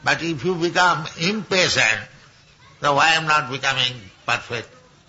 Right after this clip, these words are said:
Sometimes why Maya is kicking me? Yes,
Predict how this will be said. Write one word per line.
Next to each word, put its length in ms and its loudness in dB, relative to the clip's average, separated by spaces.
Sometimes 680 -2
why 300 0
Maya 520 4
is 240 -8
kicking 440 -2
me? 300 -2
Yes, 480 -2